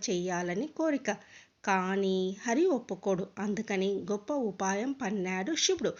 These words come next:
ఒక రాక్షసుని పుట్టించాడు. వాడు అచ్చు గాడిదలాగా అరుస్తాడు. కనుక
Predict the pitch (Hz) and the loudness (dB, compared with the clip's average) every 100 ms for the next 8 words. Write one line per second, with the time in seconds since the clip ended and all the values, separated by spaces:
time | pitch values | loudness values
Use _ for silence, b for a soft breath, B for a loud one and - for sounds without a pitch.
0 | B B B 277 277 254 190 190 - 262 | B B B -6 0 0 0 0 0 0
1 | 226 233 311 349 - 311 269 233 170 - | 0 -2 -2 -4 0 0 0 0 -2 -6
2 | 190 208 202 269 320 - - 240 - - | -6 -4 -2 -2 -4 -6 -6 -8 -6 -6
3 | 285 247 202 190 196 190 185 220 370 339 | -4 0 0 2 0 0 0 -2 0 2
4 | 294 - 269 196 185 B B B _ - | 2 2 0 0 -2 B B B _ -2
5 | 202 196 190 | 2 2 2